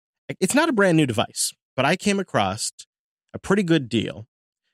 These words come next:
for a T P Link E A P two forty-five version three for fifty-five bucks. This is,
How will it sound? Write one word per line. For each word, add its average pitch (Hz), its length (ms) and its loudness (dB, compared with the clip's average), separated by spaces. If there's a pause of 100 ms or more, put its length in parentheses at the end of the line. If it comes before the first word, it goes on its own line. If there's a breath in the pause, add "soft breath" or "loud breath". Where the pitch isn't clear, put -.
(220)
for 135 140 2
a 110 60 2
T - 240 2
P 226 180 0
Link 123 520 0 (420)
E 190 200 2
A 165 120 2
P 123 320 0
two 165 240 2
forty-five 131 520 2
version 107 340 -2
three 101 280 -4
for 95 140 -10
fifty-five 139 760 -2
bucks. - 420 -6 (1300)
This 190 220 2
is, 247 260 2